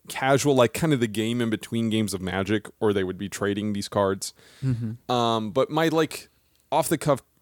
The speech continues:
Speaker 1: conversations with guys that work at the shop, I'm like, "Is this a real game?" And they would say, "I don't know. We don't really have,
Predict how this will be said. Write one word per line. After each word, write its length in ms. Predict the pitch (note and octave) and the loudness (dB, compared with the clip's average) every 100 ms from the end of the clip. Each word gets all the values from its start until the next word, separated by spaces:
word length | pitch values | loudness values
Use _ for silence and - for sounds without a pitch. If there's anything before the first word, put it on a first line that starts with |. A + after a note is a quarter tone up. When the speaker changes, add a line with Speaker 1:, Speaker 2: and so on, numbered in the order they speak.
| - | -2
Speaker 1:
conversations 580 | C3+ C3+ B2 C3+ - G2+ | 2 2 4 2 0 0
with 220 | G#2+ - | 0 2
guys 260 | A2+ A2 G#2+ | 2 2 2
that 80 | |
work 140 | G2 F#2+ | -4 -8
at 80 | G2 | -8
the 60 | |
shop, 180 | - G#2+ | -4 -4
I'm 80 | G2+ | -4
like, 160 | F#2+ | -6
"Is 120 | A#2+ G#3 | -6 -2
this 180 | D4 | 0
a 40 | D3 | 2
real 140 | A#2 | 2
game?" 300 | G#2+ G#2 A#2 | 2 0 0
And 80 | G#2 | 0
they 40 | |
would 100 | G2 | -2
say, 100 | F#2+ | -6
"I 280 | F#2 A2+ C#3 | -6 -2 0
don't 140 | D#3 E3+ | 2 2
know. 420 | E3+ C3 A#2+ A#2+ | 2 4 4 2
We 120 | A#2+ | 0
don't 160 | C3+ C3 | 0 2
really 180 | C3+ | 0
have, 260 | C3 B2+ | 2 -2